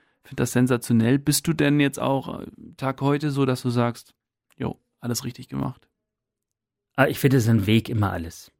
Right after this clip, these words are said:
Speaker 2: Es ist ein Weg,
Speaker 1: Mhm.
Speaker 2: den ich gehe und,
Speaker 1: Mhm.
Speaker 2: ähm, da würde ich sagen, vieles richtig gemacht. Vielleicht das ein oder andere falsch abgebogen oder da hätte ich mich vertiefen können.
Speaker 1: Aber du hast dich wieder zurück auf den
Speaker 2: Aber
Speaker 1: Weg begeben.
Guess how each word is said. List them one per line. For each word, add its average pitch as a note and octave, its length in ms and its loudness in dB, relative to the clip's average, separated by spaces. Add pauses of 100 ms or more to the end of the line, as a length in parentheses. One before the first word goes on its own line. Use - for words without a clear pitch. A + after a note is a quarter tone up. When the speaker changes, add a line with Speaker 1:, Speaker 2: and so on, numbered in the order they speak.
(720)
Speaker 2:
Es G#2 160 0
ist G#2+ 100 6
ein G#2 200 6
Weg, E3+ 360 4 (280)
Speaker 1:
Mhm. B2 100 0
Speaker 2:
den B2 120 6
ich - 360 -4
gehe C3+ 440 6
und, A#2 340 2
Speaker 1:
Mhm. A#2 60 -4
Speaker 2:
ähm, A2+ 300 6 (1040)
da G#2 320 2
würde G#2 140 -4
ich G2 100 -6
sagen, G2 300 0
vieles E3 440 0
richtig C#3+ 300 -2
gemacht. B2 520 2 (800)
Vielleicht A#2 380 2
das G#2+ 120 -8
ein A#2+ 240 4
oder A2 180 2
andere G#2 560 2
falsch B2 320 0
abgebogen B2+ 640 2
oder A2+ 140 0
da A2 100 4
hätte G#2 200 -2
ich - 80 -6
mich A2 200 -2
vertiefen D3 440 0
können. C3+ 260 8
Speaker 1:
Aber C3+ 120 4
du C3+ 80 0
hast B2+ 160 -4
dich A#2 120 -12
wieder A2+ 240 -4
zurück A2 280 -8
auf A#2 140 -8
den G#2+ 300 -8
Speaker 2:
Aber A2+ 640 4
Speaker 1:
Weg G#2+ 180 -4
begeben. B2 500 -10